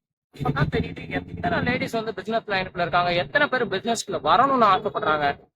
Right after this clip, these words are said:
"நான் தனியா வீட்டுல இருந்து ஏதாவது பண்ணணும், எனக்குன்னு ஒரு இன்கம் வரணும், நான் என் ஹஸ்பண்ட் நல்லா சம்பாதிக்கிறாரு, என்னை நல்லா பாத்துக்கிறாரு, இருந்தாலும் என் அம்மா அப்பா இருக்காங்க, அவங்களுக்கு நான் அவங்ககிட்ட இருந்து வாங்கி கொடுக்க எனக்கு விருப்பம் இல்ல, தருவாங்க,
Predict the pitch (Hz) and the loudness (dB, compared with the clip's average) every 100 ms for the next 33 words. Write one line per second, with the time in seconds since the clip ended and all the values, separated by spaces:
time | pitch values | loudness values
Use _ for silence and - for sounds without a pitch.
0 | _ - 151 170 233 240 214 220 196 208 | _ -4 2 4 6 6 6 6 6 6
1 | 196 170 180 208 180 175 190 175 160 185 | 6 8 8 6 4 4 6 6 6 4
2 | 226 233 202 180 202 202 180 165 170 156 | 4 6 6 6 6 6 6 4 2 0
3 | - _ _ _ _ _ _ _ 170 180 | -4 _ _ _ _ _ _ _ 6 8
4 | 180 175 180 208 240 202 214 220 208 208 | 8 6 4 4 4 6 6 4 6 6
5 | 196 185 196 202 185 175 190 202 190 - | 6 6 6 6 4 2 4 4 2 4
6 | 175 170 196 185 185 185 165 175 185 180 | 6 6 6 4 4 6 4 4 4 2
7 | 175 175 170 147 214 214 208 202 180 175 | 4 2 4 4 4 4 4 6 8 8
8 | 165 185 185 196 185 175 185 170 185 175 | 6 2 2 2 6 6 4 0 2 2
9 | 151 156 180 185 160 151 175 208 185 208 | 0 -2 0 0 2 4 6 8 8 4